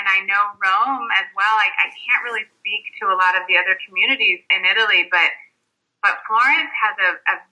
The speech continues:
very vibrant expat community and also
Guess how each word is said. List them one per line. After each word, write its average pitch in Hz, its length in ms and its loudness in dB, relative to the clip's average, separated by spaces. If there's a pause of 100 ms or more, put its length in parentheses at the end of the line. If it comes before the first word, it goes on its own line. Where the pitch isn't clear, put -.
very 208 560 2
vibrant 170 720 0 (240)
expat - 540 0 (200)
community 202 680 -2 (400)
and 202 80 2
also 196 800 2